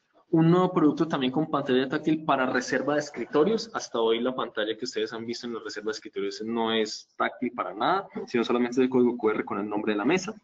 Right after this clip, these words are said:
En el futuro cercano vamos a tener una, una actualización, una mejora de ese producto para que tenga una pantalla táctil también y pueda hacer, em, acciones adicionales desde esa pantalla.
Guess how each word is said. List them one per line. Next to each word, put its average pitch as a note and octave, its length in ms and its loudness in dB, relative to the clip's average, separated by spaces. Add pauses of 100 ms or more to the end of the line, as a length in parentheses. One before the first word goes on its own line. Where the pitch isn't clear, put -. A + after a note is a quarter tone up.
(840)
En D3+ 100 4
el C3 140 6
futuro A#2+ 500 4
cercano G#2+ 440 -6
vamos G#2+ 180 -4
a G#2 80 -4
tener G2 340 -12
una, G#2+ 260 -6 (880)
una C3 1120 4 (1040)
actualización, C#3 640 2
una D3+ 180 2
mejora C3+ 300 0
de A#2+ 60 0
ese C3 100 -6
producto B2 320 -2
para B2+ 140 -2
que A#2+ 100 -4
tenga G#2+ 160 -6
una A2 180 -6
pantalla G2+ 380 -10
táctil D3 380 0
también B2 260 -2
y E3 80 -4
pueda G#2+ 240 -4
hacer, A2+ 320 -2 (480)
em, A2+ 720 -2 (720)
acciones B2 480 0
adicionales A#2 760 0
desde A2+ 440 -2
esa G#2+ 160 -6
pantalla. D#3 520 -2